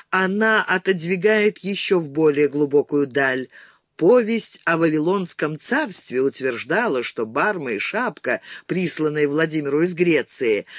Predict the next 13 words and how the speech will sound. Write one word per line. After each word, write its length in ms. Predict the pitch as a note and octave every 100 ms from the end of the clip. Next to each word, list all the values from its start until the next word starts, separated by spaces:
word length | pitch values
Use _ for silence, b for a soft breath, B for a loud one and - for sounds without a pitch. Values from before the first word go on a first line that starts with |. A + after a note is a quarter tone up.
| B
попали 460 | B D#3+ - D3 C3+
в 40 |
саму 360 | - G3 C#4 F#4+
Грецию 680 | G#3+ E3 C3 - C3 A2 F#2+ B B B
из 300 | F#3 B3+ G#3
Вавилона, 840 | C#4 C#4+ F4+ C#4 F#3+ E3 D#3 D#3 B B
где 300 | B D3 E3+
в 60 | E3
свое 300 | - D3+ D3
время 400 | B2+ D#3+ D4+ D#4
их 300 | - F3 -
носил 400 | C3 B2+ D#3 D3
царь 400 | - - G3+ G3+